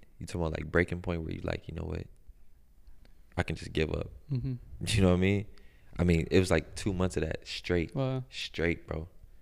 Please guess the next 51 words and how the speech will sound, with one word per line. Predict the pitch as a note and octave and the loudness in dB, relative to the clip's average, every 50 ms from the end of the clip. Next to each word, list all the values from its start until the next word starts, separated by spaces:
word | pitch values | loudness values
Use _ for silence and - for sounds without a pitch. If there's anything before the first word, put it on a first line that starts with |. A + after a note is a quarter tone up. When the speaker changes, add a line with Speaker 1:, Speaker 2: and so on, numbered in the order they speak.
| - - - - - - - | -20 -20 -20 -20 -14 -10 -8
Speaker 1:
Like, | - - - - - - | -8 -6 -8 -6 -2 -2
Speaker 2:
Every | C#3+ B2+ C3 | 0 0 2
day? | B2+ C3 C3 C3 C3 - - - - | 0 0 -2 -2 -4 -8 -14 -8 -2
Speaker 1:
every | - E2 D#2+ F2 D#2+ | -2 0 0 0 2
day. | D#2 D#2 D#2+ D#2 D#2+ - - - - - - | 2 2 2 2 0 -6 -12 -18 -20 -12 -6
You | - E2 | -2 0
know | E2+ E2+ | 2 2
what | E2 | 2
I | |
mean? | E2+ F2 F2 F2+ F2+ | 2 2 2 2 2
And | E2+ D#2+ D#2 D#2+ - - - - - - - - - - - - - - - - - | 0 0 -2 -4 -10 -14 -18 -20 -20 -20 -20 -20 -18 -18 -18 -18 -18 -20 -18 -4 0
every | F2+ F#2 F2+ F#2+ F2+ | 0 2 2 2 4
day, | F#2 G2 G2 F#2+ | 6 6 6 6
bro, | E2+ F#2+ F2+ F2+ | 6 6 4 4
I | |
was | F#2+ F#2+ F2+ E2+ | 4 2 0 -2
just | E2+ - D#2+ | -4 -6 -6
like, | D#2+ D#2+ D#2 - - - | -8 -10 -10 -12 -16 -16
"Okay, | - - - - - - - - | -16 -16 -16 -16 -18 -18 -16 -16
like, | - D#2 E2 - | -14 -14 -14 -10
dang, | - G2+ A#2+ A#2+ G2+ F2+ | -8 -6 -6 -6 -6 -6
maybe | F#2 G2 A2+ A#2+ A#2+ | -6 -6 -6 -6 -6
I | A#2 A#2 A2+ | -6 -6 -6
ain't | A#2 A#2 A2 - - | -6 -8 -10 -12 -14
supposed | - - A2 - | -14 -14 -14 -12
to | - - - - - - - - - - - - - - - - - - F#2+ | -10 -10 -10 -10 -12 -16 -20 -20 -20 -20 -20 -20 -20 -20 -20 -20 -14 -12 0
do | - F#2+ G#2 | 4 4 6
this. | A#2 G#2+ F2+ F2 - - | 6 6 4 2 -2 -4
Like, | - - - - - - - - - - - - - - - - | -6 -6 -10 -12 -14 -20 -20 -20 -18 -18 -18 -18 -20 -20 -14 -10
I'm | - | 2
about | - F#2+ F2 | 4 4 4
to | F#2 | 4
just | E2+ E2+ E2+ - | 2 0 -2 -2
stop | - - F2+ F2 E2 - - | 0 0 0 0 0 0 2
doing | F2 F2 F#2+ F#2 F2 | 4 4 4 4 2
that." | D#2+ D#2+ - - - - - - - | 0 -2 -4 -10 -16 -20 -20 -8 0
I | G2 G#2 | 4 4
don't | A2+ A2 | 6 8
know | A2 G2+ | 8 10
what | F#2 G#2 F2+ E2 | 10 10 10 10
gave | G2 G2 G2 F#2+ | 10 8 8 8
me | G2 F2+ | 6 4
anxiety. | E2+ F2 F#2 F2+ F#2+ F#2+ G2+ G2+ G#2 - - - - - - - | 4 6 6 6 6 6 4 2 -2 -6 -12 -18 -18 -18 -12 -8
I | - | -4
don't | E2 F2 F2+ | -2 2 2
know | E2+ | 4
if | E2+ F#2 | 4 6
it | E2+ D#2 | 6 6
was | C3 B2+ C3 B2 B2+ | 6 4 4 2 0
Speaker 2:
Mm-hmm. | B2+ - - A#2 | -2 -4 2 4
Speaker 1:
covid. | A#2+ B2 A#2 A#2+ | 4 6 6 6